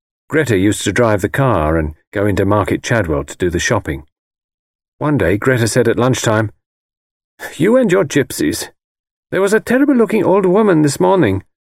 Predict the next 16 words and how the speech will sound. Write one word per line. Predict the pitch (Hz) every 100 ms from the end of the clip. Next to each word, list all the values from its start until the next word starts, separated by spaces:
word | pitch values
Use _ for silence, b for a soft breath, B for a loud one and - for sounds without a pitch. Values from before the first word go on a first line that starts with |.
| _ _ _ -
She | 143
stood | - 214 196
in |
the | 143
middle | 170 170
of | 147
the | 143
road. | 151 190 131 107 - -
I | 131
might | 170
have | 110 98
run | 139
her | 147 -
over. | 190 240 123 78 - _ _ _ -
Just | 202 208 -
stood | - - 254 151 -